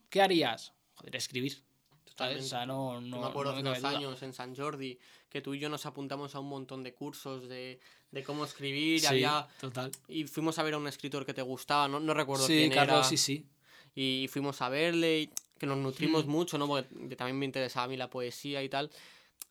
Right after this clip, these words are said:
Speaker 2: Y era como que mirábamos eso, que también es una parte muy guay, la literatura, o sea, realmente, y ahora se está leyendo mucho, ¿no? También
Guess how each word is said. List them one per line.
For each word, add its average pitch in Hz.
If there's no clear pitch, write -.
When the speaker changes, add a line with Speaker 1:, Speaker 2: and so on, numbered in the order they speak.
Speaker 2:
Y -
era 143
como 170
que 160
mirábamos 151
eso, 151
que 139
también 131
es -
una 143
parte 156
muy 147
guay, 131
la 123
literatura, 127
o 123
sea, 123
realmente, 123
y 127
ahora 123
se 135
está 123
leyendo 123
mucho, 135
¿no? 131
También 127